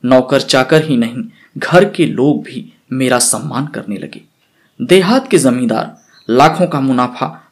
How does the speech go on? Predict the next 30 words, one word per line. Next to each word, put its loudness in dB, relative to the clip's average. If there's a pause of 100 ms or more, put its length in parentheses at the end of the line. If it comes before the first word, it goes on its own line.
मगर 0
पुलिस 0
कांस्टेबल -2
को -2
भी -8
अफसर -4
समझने -6
वाले। -14 (480)
कई 6
महाशय 4
तो 2
मुझे 0 (220)
हुजूर, -2
हुजूर 2
कहने -4
लगी। -10 (920)
जब 6
जरा 4
एकांत 2
हुआ -4 (220)
तो 2
मैंने 4
ईश्वरी -2
से -2
कहा, -8 (720)
"तुम 2
बड़े -4
शैतान -4
हो -12
यार -16